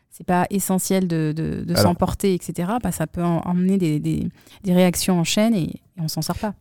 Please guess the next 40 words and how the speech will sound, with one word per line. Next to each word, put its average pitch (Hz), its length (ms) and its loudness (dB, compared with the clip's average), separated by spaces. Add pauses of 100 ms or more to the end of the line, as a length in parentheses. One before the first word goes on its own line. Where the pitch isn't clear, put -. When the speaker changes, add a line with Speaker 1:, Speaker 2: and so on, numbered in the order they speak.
Speaker 2:
Toi, 156 200 8
qu'est-ce 143 200 2
qui 139 100 2
te - 60 -6
fait 113 100 0
pa-, 110 160 -4
qu'est-ce - 280 -4
qui 123 80 -4
te - 60 -6
fait 117 100 0
perdre 107 220 0
patience ? - 480 -6 (2250)
Speaker 1:
Euh. 175 680 -2
Speaker 2:
Ah, 143 200 8
on 151 80 10
a 175 60 12
un 165 40 10
silence, 156 520 8
on 156 60 8
Speaker 1:
<laughs> - 0 -
J'ai 165 60 10
Speaker 2:
a 143 40 12
un 165 40 10
Speaker 1:
un - 20 8
Speaker 2:
silence. 151 260 8 (220)
Speaker 1:
silence. - 140 -4 (100)
Speaker 2:
On 175 100 10
commence 233 340 10
par 208 180 6
quoi ? 139 220 8 (100)
Speaker 1:
<laughs> - 140 4
Voilà, 240 260 10
en 262 80 6
fait, 254 60 6
il 226 100 -2
y 196 40 4
a 196 60 2
trop 208 160 0
de 220 60 0
choses. 202 260 0